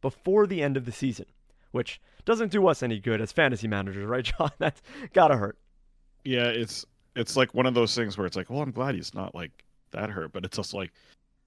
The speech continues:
Speaker 2: "But then he doesn't start for me." <laughs>
Speaker 1: Yeah, why now? <laughs>
Speaker 2: Yeah. <laughs>
Speaker 1: Couldn't that happen, like, two weeks ago? Come on, man.
Speaker 2: Right, yeah.
Speaker 1: Lane Thomas of the Nationals has missed two straight games due to back discomfort.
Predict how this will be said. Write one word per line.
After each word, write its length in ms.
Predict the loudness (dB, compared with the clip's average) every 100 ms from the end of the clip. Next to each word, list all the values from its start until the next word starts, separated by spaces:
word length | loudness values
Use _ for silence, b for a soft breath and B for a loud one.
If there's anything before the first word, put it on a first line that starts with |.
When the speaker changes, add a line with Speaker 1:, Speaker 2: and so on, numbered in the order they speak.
| _
Speaker 2:
"But 80 | 2
then 120 | 4
he 60 | 4
doesn't 300 | 4 2 -4
start 340 | 2 6 6
for 140 | 4 -4
me." 100 | -2
<laughs> 60 | 0
Speaker 1:
Yeah, 360 | 4 6 6
why 400 | 2 6 8 6
now? 640 | 6 4 4 2 0 2 2
<laughs> 640 | 2 -4 0 0 4 2
Speaker 2:
Yeah. 140 | 4 2 0 -4 0 -2
<laughs> 380 | -2 -10 -8
Speaker 1:
Couldn't 220 | 0 2 6
that 120 | 6
happen, 260 | 6 4 4
like, 220 | 4 2
two 200 | 0 0
weeks 340 | 0 -2 -2
ago? 340 | 0 4 4 2
Come 200 | 0 0
on, 140 | 0
man. 240 | -2 -4
Speaker 2:
Right, 480 | -4 -2 0 0 -2 -6
yeah. 340 | -10 -8 -8 -10 B B B _ _ _ -4
Speaker 1:
Lane 340 | 2 2 2
Thomas 380 | 2 4 2 -2
of 120 | -4
the 80 | 0
Nationals 500 | 2 2 0 -2 -2
has 140 | -4
missed 240 | -4 -4 -8
two 180 | -6
straight 320 | -6 0 0 2
games 280 | 0 0
due 140 | -2 -4
to 140 | -4
back 300 | 0 0 0
discomfort. 640 | -8 -4 2 2 4 0